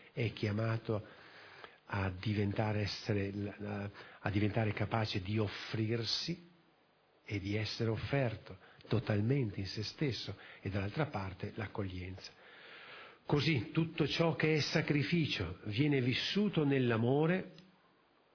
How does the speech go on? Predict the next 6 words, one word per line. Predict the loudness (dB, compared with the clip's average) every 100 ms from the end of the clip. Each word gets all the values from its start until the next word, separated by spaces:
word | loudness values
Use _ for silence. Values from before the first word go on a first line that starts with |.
| _ _ _ -20 -20 -18
diventa | -4 2 4 4 4 4 4
una | 6 4
celebrazione | 4 2 4 4 4 4 2 2 4 4 2 0
intima | 2 4 4 2 2 4 4 2
dell'amore | 2 2 4 4 6 4 4 2 0 -4
unitivo. | 0 2 2 0 0 0 -4